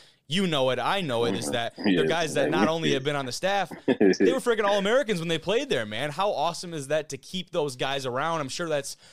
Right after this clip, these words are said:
Speaker 1: a huge part of why you're able to just pick up right where you left off. There's no growing pains.
Speaker 2: Man, it's just like, it's the, like, the standard. Like, they always say at Mount Union, like, the standard is, like, nothing changes. They,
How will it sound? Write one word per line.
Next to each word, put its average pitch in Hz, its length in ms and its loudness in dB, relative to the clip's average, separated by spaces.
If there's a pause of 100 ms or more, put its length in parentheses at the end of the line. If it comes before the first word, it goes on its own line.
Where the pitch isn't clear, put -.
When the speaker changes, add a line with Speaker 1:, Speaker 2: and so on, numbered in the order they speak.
(140)
Speaker 1:
a 139 80 -4
huge 190 440 -4
part 180 260 2
of 135 100 0
why 135 160 0
you're 139 100 -2
able 151 200 -4
to 139 80 -6
just 131 200 -10
pick - 220 -6
up 127 180 -2
right 127 140 -2
where 117 80 -8
you 107 100 -8
left 107 240 -6
off. 143 260 -2
There's 98 160 -10
no 104 100 -12
growing 110 380 -8
pains. - 420 -18 (1400)
Speaker 2:
Man, 87 380 0
it's 92 220 2
just 90 180 6
like, 87 220 8
it's - 180 -10
the, 67 200 -10 (200)
like, 58 220 -2
the 76 80 -4
standard. 95 520 6
Like, 69 200 -2
they 73 120 0
always 87 360 6
say 98 120 2 (100)
at 98 80 0
Mount 101 180 0
Union, 117 320 2
like, - 220 -14 (200)
the - 60 -18
standard 98 460 2
is, 76 120 -12
like, 65 320 -6
nothing 113 320 8
changes. 127 340 6 (180)
They, 82 160 -8